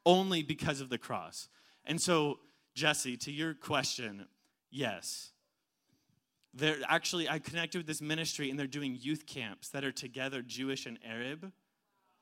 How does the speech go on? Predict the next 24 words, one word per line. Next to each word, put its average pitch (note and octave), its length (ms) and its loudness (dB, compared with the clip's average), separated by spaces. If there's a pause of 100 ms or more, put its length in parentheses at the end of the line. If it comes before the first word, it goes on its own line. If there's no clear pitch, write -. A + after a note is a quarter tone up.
(600)
And E3+ 100 0
their D3+ 100 2
whole E3 220 0
thing D#3 280 -6
is C3+ 100 -4
the C3 120 -2
one B2 260 -2
new A#2 120 -2
man. G2 420 -8 (1600)
And E3 200 2
so, E3+ 440 8 (1200)
gosh, C#3 280 2
there's C3+ 240 -6
so C3+ 160 -2
much. A2+ 480 -6 (640)
I D3 60 0
wanna E3 220 4
read, D3 320 6 (120)
<laughs> - 120 -10
I - 880 0
wanna D#3+ 180 0
read D3+ 140 0
Ephesians C#3 540 -4
two. A#2+ 480 -4